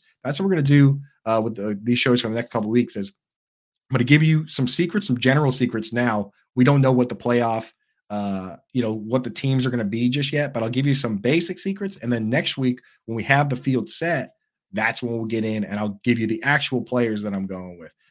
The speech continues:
Uh, Anthony, shout out, my dude. Yo, you gotta hit me up on, uh, on Twitter, because, uh,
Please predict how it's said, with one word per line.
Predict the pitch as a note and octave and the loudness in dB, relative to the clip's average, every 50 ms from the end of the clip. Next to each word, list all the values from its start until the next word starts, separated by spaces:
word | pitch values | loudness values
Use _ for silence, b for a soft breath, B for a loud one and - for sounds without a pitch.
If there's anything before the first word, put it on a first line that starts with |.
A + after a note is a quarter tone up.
| _ _ _ - | _ _ _ -6
Uh, | G2 G2+ F#2+ - | -4 -4 -2 -2
Anthony, | C#3 D3+ D#3 D#3 D#3 D#3+ D#3 D3 | -2 -2 -2 -2 -2 -2 -2 -2
shout | C#3 - - C#3 C#3 C#3+ D3 | -2 -2 -2 -2 0 0 0
out, | C#3+ C#3+ C#3 | 0 0 0
my | C3+ C#3 C#3 C#3 | 0 0 0 2
dude. | C#3 C#3+ C#3 C#3 | 4 4 4 2
Yo, | F3 F#3 D3+ | 2 0 0
you | B2 A2+ C3+ D3+ | -2 0 0 2
gotta | F3 F3+ E3+ | 2 2 0
hit | E3+ E3 E3+ | -2 -4 -2
me | F3+ F3 | -2 -2
up | E3+ E3 - F3+ | -2 -2 -2 -2
on, | E3+ E3+ E3+ E3 | -2 0 0 0
uh, | E3 E3 D#3+ D#3+ D#3 D3+ - | 0 0 0 -2 -6 -8 -6
on | B2+ C#3 C#3+ C#3 | -4 -2 -2 -2
Twitter, | C#3 - D3+ E3+ E3+ D#3+ D3+ B2+ G#2 - _ _ _ _ _ _ _ | -2 -2 0 0 2 2 2 2 0 -4 _ _ _ _ _ _ _
because, | - A#2 G#2+ - B2 A#2+ A#2 A2 A2+ | -10 -10 -4 0 0 0 0 0 0
uh, | A2+ A2+ A2+ A2+ A2+ A2 A2 G#2+ G#2+ | -2 0 0 0 0 0 0 -2 -4